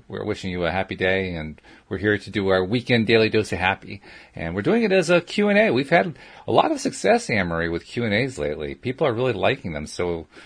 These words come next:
we're doing them more and more. Plus, it's a lot easier than coming up with a topic, I have to admit. So there's, there's, like, the added benefit, you know. <laughs>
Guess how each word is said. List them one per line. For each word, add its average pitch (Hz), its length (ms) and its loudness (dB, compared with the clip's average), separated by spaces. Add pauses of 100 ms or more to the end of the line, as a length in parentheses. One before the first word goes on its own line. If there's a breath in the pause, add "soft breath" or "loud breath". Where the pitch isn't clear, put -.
(140)
we're 117 120 0
doing 139 260 4
them 117 140 2
more 113 180 2
and 104 100 0
more. 117 160 0
Plus, 165 220 6
it's 131 140 -8
a - 40 -4
lot 123 160 6
easier 117 220 0
than 95 140 -8
coming 104 240 -2
up 98 100 -2
with 95 140 -4
a - 20 -2
topic, 98 460 0
I 78 80 -4
have 80 220 -4
to 90 100 -8
admit. 87 360 -4
So 123 380 4
there's, 151 320 0
there's, 190 240 4
like, 190 220 4
the 156 160 2
added 131 340 6
benefit, 110 640 4
you 147 80 0
know. 107 280 4
<laughs> - 60 -20